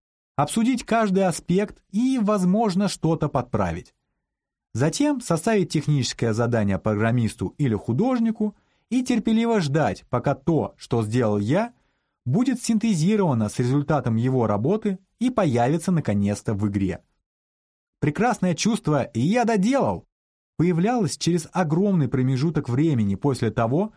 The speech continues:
как я ставил точку в своей работе. Далеко не факт, что всплеск гормонов радости в тот момент мне был так же необходим,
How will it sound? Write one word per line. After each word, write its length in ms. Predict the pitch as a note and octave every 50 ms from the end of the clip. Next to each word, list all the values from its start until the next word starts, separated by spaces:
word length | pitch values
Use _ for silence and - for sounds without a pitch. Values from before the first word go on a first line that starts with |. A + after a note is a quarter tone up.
| _ _ _ -
как 200 | - F3 E3+ -
я 160 | G3+ A#3 G#3+
ставил 360 | - - G3 G3 F#3+ G3 F#3+
точку 520 | F#3 - _ - F3+ E3+ D#3 C#3+ - - C3
в 40 | A#2+
своей 360 | - - B2 A#2 A#2 A2+ A2
работе. 500 | G#2+ A2+ A2+ A2 G2+ F#2+ F#2 - - - _ _ _ _ _ _ _ _ _ _ _ _ _ _ -
Далеко 400 | A2+ B2 C3 F3+ G#3 - - C#4
не 120 | C4 B3+
факт, 460 | G#3+ - - G#3 G3+ C3 G2 - - _ _ _ _ -
что 220 | - - - E3
всплеск 420 | - - - - F3 G#3 F#3 C3
гормонов 540 | G#2+ G2+ B2 C3 C#3+ D#3+ D#3 C#3+ C3 A2+ -
радости 420 | C3 D3 E3+ D3+ B2 G#2+ - - G#2+
в 80 | -
тот 280 | - - E3 D3 - -
момент 400 | A#2+ A#2 B2 D3 G3 A#3 A3 - _ _ _ _ _ -
мне 180 | C3 C#3 F3 F3+
был 200 | F3+ G#3+ A3 G#3
так 320 | G#3+ - G3+ G3 F#3 D3
же 100 | B2 C3
необходим, 760 | B2 B2 B2+ B2+ B2 - - C3+ C3 C3+ D#3 F#3+ A3 A3 -